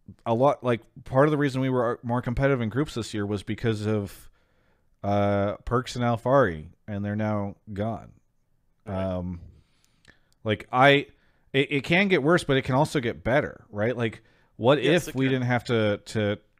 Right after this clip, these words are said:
Speaker 1: pay players a bajillion dollars to get us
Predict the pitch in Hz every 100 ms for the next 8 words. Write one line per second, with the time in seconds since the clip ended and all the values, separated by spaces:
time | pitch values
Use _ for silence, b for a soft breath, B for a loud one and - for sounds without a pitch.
0 | _ - 123 113 113 104 104 - 117 113
1 | 104 95 - 104 104 101 113 110 107 107
2 | 107 101 - 101 110 107 95 -